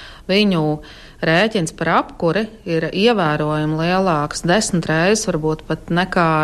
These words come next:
jaunbūvēs, kas ir būvēts pēc mūsdienu normatīviem, un cilvēki pārvācās no vēsturiskām ēkām dzīvot uz jaunbūvēm, un centri paliek tukši, un līdz to tā siltināšana ir jārisina kaut kādā veidā, kā to izdarīt.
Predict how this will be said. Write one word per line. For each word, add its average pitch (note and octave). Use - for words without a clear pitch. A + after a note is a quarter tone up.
jaunbūvēs, D3+
kas -
ir D#3+
būvēts E3+
pēc F3
mūsdienu F3
normatīviem, B3
un E3+
cilvēki G3
pārvācās E3
no E3
vēsturiskām F#3+
ēkām G3
dzīvot F3
uz E3+
jaunbūvēm, E3
un D#3+
centri A3
paliek F#3+
tukši, -
un F3
līdz F#3+
to F#3+
tā F#3+
siltināšana F3+
ir G3+
jārisina E3
kaut D#3+
kādā E3+
veidā, F3
kā F3+
to E3
izdarīt. D#3